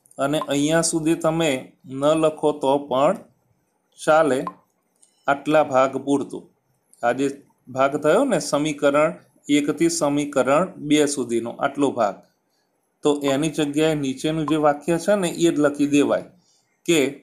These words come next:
પ્લેટોની સીમાઓ પાસે ક્ષેત્ર રેખાઓ બહાર તરફ વળેલી હોય છે, જેને fringing of the field કહે છે. તેથી સીમાઓ આગળ વિદ્યુત ક્ષેત્ર મળે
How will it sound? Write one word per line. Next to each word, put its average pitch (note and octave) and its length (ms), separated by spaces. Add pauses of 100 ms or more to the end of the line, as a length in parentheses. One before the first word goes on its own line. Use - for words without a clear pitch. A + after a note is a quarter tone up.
(1040)
પ્લેટોની D#3+ 580
સીમાઓ D3+ 400 (100)
પાસે D#3+ 240 (100)
ક્ષેત્ર D3 380 (160)
રેખાઓ D3+ 340 (120)
બહાર C3 240 (120)
તરફ D#3 260 (180)
વળેલી E3 480
હોય B2+ 280
છે, B2+ 160 (720)
જેને C#3+ 340 (120)
fringing C#3+ 500 (120)
of D3+ 60 (100)
the D3+ 160
field E3+ 320
કહે D3+ 120 (180)
છે. C3 140 (460)
તેથી D3 420
સીમાઓ D#3 440 (100)
આગળ C#3+ 260 (100)
વિદ્યુત C#3 400
ક્ષેત્ર A#2+ 380 (560)
મળે C3 240